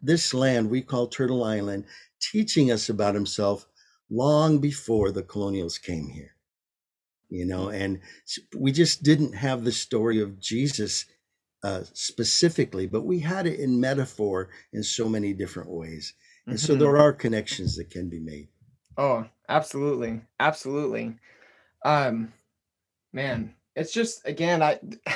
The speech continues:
Speaker 2: it's just so beautiful. And, like, if it's okay with you, can I, do you mind if I, like, I have two passages that I wanna read. Can I
Speaker 1: Please.
Speaker 2: read those two passages? I'll read one and then let you comment it on it, and then I'll, I'll read another one. Um, the first one that I wanna read is actually, it's on the back of,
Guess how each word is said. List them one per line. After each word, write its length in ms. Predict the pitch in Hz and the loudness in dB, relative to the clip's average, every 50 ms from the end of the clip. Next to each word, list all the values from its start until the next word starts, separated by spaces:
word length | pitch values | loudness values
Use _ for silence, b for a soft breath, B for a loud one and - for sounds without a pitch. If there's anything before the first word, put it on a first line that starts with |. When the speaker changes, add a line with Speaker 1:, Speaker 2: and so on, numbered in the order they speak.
| - 180 | 2 2
Speaker 2:
it's 520 | 175 139 - - - - - - - - | 2 2 2 -2 -14 -20 -20 -20 -12 -8
just 180 | 156 165 - - | -6 -4 0 4
so 140 | 202 208 202 | 4 4 4
beautiful. 500 | 156 147 156 170 185 180 - - 143 135 | 4 4 4 4 4 2 0 -4 -6 -4
And, 100 | 135 143 | -2 -2
like, 160 | 147 147 143 | -2 -2 -2
if 140 | 156 151 - - _ - | -4 -6 -6 -8 _ -6
it's 160 | 165 165 - | -4 0 0
okay 320 | 208 185 - - 214 208 | 0 0 0 0 0 2
with 200 | 196 170 170 - | 2 0 0 0
you, 200 | 165 170 180 190 | 0 2 2 2
can 220 | 170 - - 160 139 | 0 -2 -4 -4 -2
I, 320 | 135 143 147 156 165 165 - | 0 2 2 2 2 2 0
do 140 | 127 135 | 0 0
you 80 | 175 185 | 2 4
mind 240 | 180 156 165 175 180 | 4 4 4 4 2
if 120 | 175 - | 0 2
I, 100 | 185 170 | 4 4
like, 300 | 165 160 151 143 - b b b b b b b b | 6 6 4 2 -2 b b b b b b b b
I 60 | 156 | 6
have 120 | - 208 | 6 4
two 180 | - - 208 214 | 4 -2 -2 -2
passages 680 | - 190 165 160 165 165 - - 117 117 139 135 131 - | 2 4 4 4 4 4 0 -6 -8 -6 -6 -6 -2 0
that 120 | 135 131 131 | 2 4 4
I 80 | 131 | 4
wanna 220 | 131 131 127 123 123 | 4 2 0 -2 -2
read. 400 | 127 127 120 120 113 - - - _ _ _ _ _ _ - | -2 -2 -2 -2 -4 -6 -8 -14 _ _ _ _ _ _ -2
Can 100 | - 170 | 4 6
I 80 | 170 160 | 8 8
Speaker 1:
Please. 80 | 156 147 165 170 165 | 8 8 8 6 4
Speaker 2:
read 140 | 160 - - | 2 2 4
those 180 | 180 175 165 165 | 4 4 4 4
two 140 | - 175 165 | 2 2 2
passages? 540 | 165 160 147 151 151 - 156 160 165 160 170 | 4 4 4 4 4 2 -2 -2 0 2 4
I'll 120 | 151 147 | 4 4
read 200 | 147 165 175 175 | 6 4 4 4
one 320 | 165 160 160 156 160 165 160 | 4 4 4 4 4 4 2
and 100 | 156 151 | 2 2
then 320 | 147 143 139 127 123 - - | 2 0 0 -2 -4 -6 -2
let 260 | - 151 151 151 - | 2 2 2 2 0
you 60 | 151 | -6
comment 480 | - - 156 139 143 143 139 135 135 - | -4 -2 0 2 2 2 0 0 0 -2
it 100 | 135 135 | 0 0
on 140 | 135 135 135 | 0 0 0
it, 60 | 131 | 0
and 100 | 131 135 | 0 0
then 120 | 135 131 | 0 0
I'll, 160 | 131 127 - - | 0 -2 -2 -2
I'll 120 | - 127 127 | -4 -2 -2
read 160 | 127 135 131 | -2 -2 -2
another 320 | 127 127 131 135 131 131 127 | -4 -4 -6 -6 -6 -6 -6
one. 280 | 123 120 113 113 113 b b b b b b b b b b b b | -6 -6 -6 -8 -10 b b b b b b b b b b b b
Um, 280 | 135 143 139 123 113 - | 2 4 4 2 0 0
the 100 | - 147 | -2 0
first 320 | 147 - 208 220 214 - 180 | 2 4 4 4 4 6 6
one 180 | 175 170 165 | 6 6 8
that 100 | 165 160 | 8 8
I 60 | 156 | 8
wanna 180 | 156 151 151 151 | 8 8 6 6
read 200 | 143 151 151 143 | 4 4 2 2
is 120 | 143 123 | 2 6
actually, 360 | 156 151 160 160 - - 151 143 | 6 6 6 6 4 2 2 2
it's 160 | 135 127 156 | 2 2 0
on 100 | 151 110 | 0 0
the 80 | - | 0
back 340 | 127 135 139 139 143 147 - | 2 4 4 4 4 2 2
of, 320 | 143 135 123 123 120 - | -2 -6 -6 -8 -12 -16